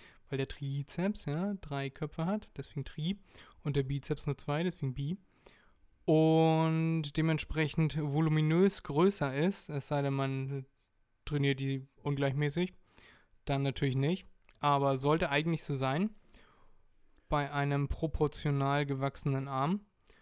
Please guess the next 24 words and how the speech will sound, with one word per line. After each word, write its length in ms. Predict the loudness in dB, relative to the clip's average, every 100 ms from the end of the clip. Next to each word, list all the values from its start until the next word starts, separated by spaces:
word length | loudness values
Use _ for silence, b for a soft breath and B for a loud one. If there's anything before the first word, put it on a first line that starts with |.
| b b b _
Und 500 | 2 4 2 0 -2
deswegen 440 | -4 -2 0 0 0
sagt 260 | -2 0
man 140 | -2 0
Tries 420 | -2 0 0 -2
for 180 | -2 0
the 100 | 0
Guys, 380 | 0 0 0 0
weil 100 | 0
das 160 | -2
dann 380 | -4 -4 -4 -6 -12 _ _ _ _ -20 -10
brachial 560 | -4 -2 0 2 2 2
aussieht 340 | 0 0 -2
und 200 | -2 -4 _ _ _ _ _ _ -20 0
Curls, 400 | 4 4 2 -2
also 340 | -2 -2 -4 -10 _ -12
die 60 | -10
Bizeps 440 | -6 -2 -2 -2
Curls 420 | 0 2 0 -4 -16 -8
for 120 | -6
the 100 | -4
Girls, 460 | -2 0 0 -4 -8
weil 300 | -4 -2 -4 -8 -20 B B B B B B _
Bizeps. 540 | -6 -6 -8 -10 -12